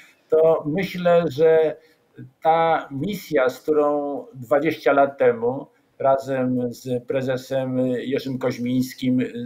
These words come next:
zaczynaliśmy ten program, dalej powinna być kontynuowana,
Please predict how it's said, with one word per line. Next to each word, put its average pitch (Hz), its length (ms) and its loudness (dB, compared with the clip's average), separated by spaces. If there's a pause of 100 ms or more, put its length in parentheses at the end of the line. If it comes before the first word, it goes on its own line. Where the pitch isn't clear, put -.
(140)
zaczynaliśmy 139 800 2
ten 117 160 -4
program, 123 440 2 (260)
dalej 135 360 2
powinna 123 460 2
być 120 440 -8 (160)
kontynuowana, 165 960 0